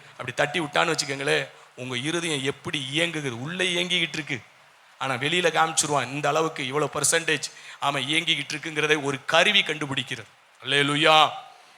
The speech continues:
அதுல ஏதாவது ஒரு அடப்பு இருக்குமானால் அடுத்து ஆஞ்சியோன்னு சொல்லுவான். ஆமென், ஸ்தோத்திரம். எக்கோன்னு ஒரு பகுதி இருக்கு. அதுல இ சி ஜியை விட அடுத்து, அடுத்த லெவல்ல கண்டுபிடிச்சலாம். அடுத்து ஆஞ்சியோங்கிற ஒரு பகுதி இருக்கு.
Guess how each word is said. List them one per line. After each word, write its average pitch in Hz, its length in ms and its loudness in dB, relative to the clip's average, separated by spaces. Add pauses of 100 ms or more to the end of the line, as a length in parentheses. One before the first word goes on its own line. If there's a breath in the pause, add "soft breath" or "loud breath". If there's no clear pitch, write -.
(120)
அதுல 170 260 0
ஏதாவது 170 320 4
ஒரு 170 100 0
அடப்பு 156 340 2
இருக்குமானால் 143 760 -2
அடுத்து 143 280 -4
ஆஞ்சியோன்னு 156 580 2
சொல்லுவான். 135 320 -2 (560 loud breath)
ஆமென், 135 260 2
ஸ்தோத்திரம். 135 400 -2
எக்கோன்னு 170 420 2
ஒரு 147 160 -2
பகுதி 147 260 -2
இருக்கு. 135 320 -6 (500 loud breath)
அதுல 180 360 6 (720)
இ 180 120 -4
சி 185 180 2
ஜியை 156 140 -6
விட 175 160 0
அடுத்து, 160 460 -2
அடுத்த 160 320 0
லெவல்ல 156 260 2
கண்டுபிடிச்சலாம். 143 440 -2
அடுத்து 165 280 -2
ஆஞ்சியோங்கிற 151 520 -2
ஒரு 135 160 -2
பகுதி 143 260 -4
இருக்கு. 127 260 -4